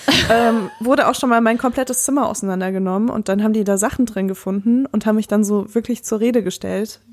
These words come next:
Speaker 2: Und das war für mich so unglaublich schrecklich, weil ich glaub, man kann sich daran erinnern, wie wichtig Privatsphäre für einen war, als man in der Pubertät war.
Speaker 1: Total,
Speaker 2: Und wie man so
Speaker 1: total.
Speaker 2: wirklich sein eigenes Leben haben wollte und nicht die ganze Zeit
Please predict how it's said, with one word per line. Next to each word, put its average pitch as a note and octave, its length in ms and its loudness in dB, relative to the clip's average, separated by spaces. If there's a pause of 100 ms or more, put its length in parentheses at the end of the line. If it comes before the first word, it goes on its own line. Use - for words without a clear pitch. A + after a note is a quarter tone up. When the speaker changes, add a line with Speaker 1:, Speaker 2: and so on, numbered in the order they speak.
(400)
Speaker 2:
Und G3+ 680 0
das - 180 -4
war A3 160 2
für A3 140 -2
mich A#3+ 400 2
so G3+ 260 -6
unglaublich B3+ 720 -2
schrecklich, A#3 600 -6 (340)
weil - 100 0
ich G#3+ 60 -2
glaub, B3 160 2
man A#3 120 2
kann C4 200 0
sich C4 400 -4
daran A3+ 260 2
erinnern, A3+ 500 2
wie A#3 320 -2
wichtig B3 360 -4
Privatsphäre G3+ 720 -2
für - 140 -6
einen F#3+ 220 -2
war, F#3+ 180 -2
als - 220 -8
man F#3+ 220 0 (300)
in G3+ 100 2
der G3+ 80 6
Pubertät G3+ 560 -2
war. F#3 300 -6 (360)
Speaker 1:
Total, F3+ 500 4
Speaker 2:
Und G3+ 40 2
wie G3 100 0 (140)
man G#3 160 2
so G3+ 60 -6
Speaker 1:
total. - 160 2
Speaker 2:
wirklich A#3 180 0
sein G3 160 0
eigenes A#3 380 2
Leben A#3 240 0
haben G#3 240 0
wollte G3+ 260 -2
und G3+ 80 -2
nicht G3+ 160 -4
die G#3 80 -6
ganze G#3 220 -2
Zeit G3 240 -6